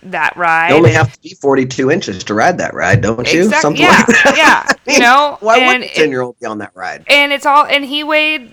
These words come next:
Speaker 1: you know, seventy-one pounds, and he, you know, he fit in within the weight, you know, like, and, and so all these people were like, and it was very blaming, you know, it was very blaming of the parent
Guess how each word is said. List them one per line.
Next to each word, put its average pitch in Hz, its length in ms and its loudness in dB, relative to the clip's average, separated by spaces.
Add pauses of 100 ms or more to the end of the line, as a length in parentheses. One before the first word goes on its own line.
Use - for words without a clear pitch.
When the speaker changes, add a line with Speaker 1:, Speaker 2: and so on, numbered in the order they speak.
(100)
Speaker 1:
you 269 120 -10
know, 302 120 0
seventy-one 320 640 -2
pounds, 226 640 0
and 190 200 -8
he, 220 440 -4
you 233 140 -10
know, 240 240 -2
he 254 260 -12 (260)
fit 240 200 -2
in 285 160 -4
within 302 240 -6
the 294 160 -6
weight, 285 360 -4 (120)
you 226 100 -10
know, 202 160 -2
like, 226 180 -4 (400)
and, - 280 -2
and 269 100 -8
so - 80 -4
all 320 220 4
these 403 100 -2
people 311 300 -6
were 214 100 -2
like, 180 240 -4
and 254 80 -2
it 233 40 -4
was 214 120 -6
very 254 400 -4
blaming, 175 840 -8 (120)
you 220 80 -8
know, 185 220 0
it - 20 0
was 220 80 -4
very 226 320 0
blaming 190 640 -6
of 165 460 -2
the 165 60 -12
parent 151 500 -6